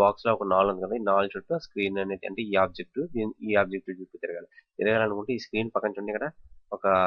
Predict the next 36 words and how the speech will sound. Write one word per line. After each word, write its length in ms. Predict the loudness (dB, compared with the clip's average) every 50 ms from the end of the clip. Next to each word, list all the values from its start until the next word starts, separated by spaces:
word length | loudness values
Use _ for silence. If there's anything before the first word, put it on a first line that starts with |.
| 4 6 6
రౌండ్ 200 | 4 4 2 -2 -4
సింబల్ 200 | -2 0 0 0
ఒకటి 140 | 0 0 -4 -6
ఉంది, 160 | -6 -6 -8 -6 _ 0
పేరెంట్ 280 | 2 2 2 2 -2 -4 -6
సింబల్. 180 | -6 -6 -6 -6 -6
ఈ 40 | -4 0 2
పేరెంట్ 260 | 2 2 2 0 -4 -8
సింబల్ 220 | -6 -6 -6 -6 -4 -2
డ్రాగ్ 260 | -2 -2 -2 -2 -6 -12 -16
పట్టుకొని 460 | -16 -16 -18 -10 -6 -6 -4 -4 -4 -6 -4
మౌస్‌తో 300 | -6 -6 -6 _ -12 -10 -10 -10
నుంచి 220 | -12 -12 -14 -16 -16 -16 _ _ _ _ -10 -8 -8
లెఫ్ట్ 180 | -8 -8 -10 -12
క్లిక్ 200 | -12 -12 -8 -6 -4
చేసి 240 | -4 -4 -4 -4 -4 -4 -6 _ _ -20 -20 -20 -18 _ -6 -2 -2
ఈ 40 | 0 2 4
నాలుగు 260 | 6 6 6 6 6 4
ఆబ్జెక్ట్ 300 | 2 2 -2 -6 -6 -4 -4 -2
మీద 120 | -2 -2 -2 -4 -6 _ -10 -6
వదిలేయండి, 380 | -2 0 0 0 0 -2 -6 -14 _ _ -4
అది 100 | 0 0
ఆటోమేటిక్ 340 | 0 0 0 -2 -4 0 4 4
పేరెంట్ 260 | 4 6 4 2 0
అయిపోతుంది. 380 | 0 -2 -2 -6 -8 -10 -16 -18 -14
ఇప్పుడు 180 | -10 -10 -10 -6 -4
చూడండి 180 | -4 -2 -2 -2
మీరు 120 | -2 -2 -4 -4 -8 _ _ _ _ _ _ _ _ _ _ _ -2 0
దాంతోపాటు 520 | 0 0 -2 -4 -2 -2 -2 -2 -2 -6 -6 -6 -10 -18 -20 _ -20 -20 -20 -20 -10 -4
నైస్గా 280 | -4 -4 -2 -2 -4 -4 -2
మూవ్ 100 | -2 -2 -2
అవుతుంది 200 | -4 -4 -4 -4 -4
కదా. 120 | -4 -4 -6 -8 -14 -18 -18 -18 -20 _ _ -10 -10
ఓకే 180 | -8 -8 -8 -8 -6
నైస్. 240 | -8 -10 -10 -14 -18 -20 _ -12 -10 -10
ఇప్పుడు 320 | -10 _ _ -4 -2 -2